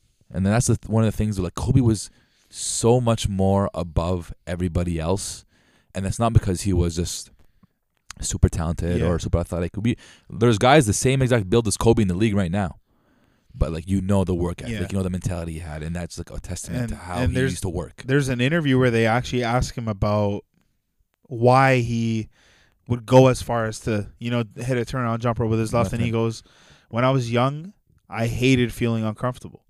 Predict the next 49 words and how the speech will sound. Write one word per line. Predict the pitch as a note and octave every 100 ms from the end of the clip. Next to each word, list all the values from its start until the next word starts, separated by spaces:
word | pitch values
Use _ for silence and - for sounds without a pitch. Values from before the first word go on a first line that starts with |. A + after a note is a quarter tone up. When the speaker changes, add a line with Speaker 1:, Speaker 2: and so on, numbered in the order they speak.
| -
Speaker 1:
Yeah. | E2 E2 G2+ -
Speaker 2:
I | - B2+
hated | B2 C3+ D3 C3+
the | B2
fact | B2+ -
that | A#2+
I | A2+
couldn't | - B2+ B2 B2
eat | B2+
with | A2+
my | A2+ G#2+
left | G#2+ A2 -
hand, | A2 G#2+
or | G#2+
I | G#2
couldn't | C3 A#2+ A2+ G2
Speaker 1:
Yeah. | F#2 F#2+ - -
Speaker 2:
brush | B2+ C3+
my | B2+ A2+
teeth | C3 C3
with | B2
my, | G#2 G#2+ -
I | A#2
hated | G2+ B2 C3 B2+
the | B2
fact | A#2+ A2+
that | A#2
I | A2
was | A2
uncomfortable. | A2+ - C#3 - A2+ G#2
So | - F#2+
what | A2+
Speaker 1:
Mm-hmm. | A2
Speaker 2:
I |
did | G2+ D3 A#2+
was | A2+ A2+ - - _ _ _ _ -
continuously | B2 A#2+ B2+ C3 B2 C3 A#2+
I | A2 -
ate | B2+
with | B2
my | B2 C3
left | B2+ -
hand. | D3 A2+
I | G#2+
wrote | G2+ B2
with | B2+ -
my | B2+
left | B2+ B2 -
hand. | C#3+ F#2+